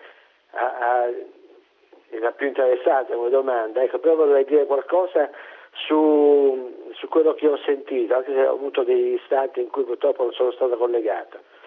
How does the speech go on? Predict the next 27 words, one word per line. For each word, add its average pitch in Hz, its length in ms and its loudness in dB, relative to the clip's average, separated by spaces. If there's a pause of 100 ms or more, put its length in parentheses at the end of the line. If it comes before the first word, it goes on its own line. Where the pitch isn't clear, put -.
(180)
per 120 180 0
problemi 120 520 -2
appunto 117 300 -6
di 113 80 -4
qualità - 380 -2
del 117 160 2
collegamento. 107 680 -8 (560)
Volevo 190 240 4
dire, 147 280 2
eh, 139 320 0 (280)
mi 143 100 -2
è 156 100 4
sembrato 180 360 0
di 160 100 2
capire 139 400 0
all'inizio 139 560 0
che, 131 340 0
eh, 120 800 2 (140)
sia, 139 340 2 (600)
eh, 120 1000 4
passato 143 440 -2
un 135 120 -8
po' 151 220 2
il 131 280 -4
messaggio 147 720 0
che, - 140 -6
eh, 110 840 -6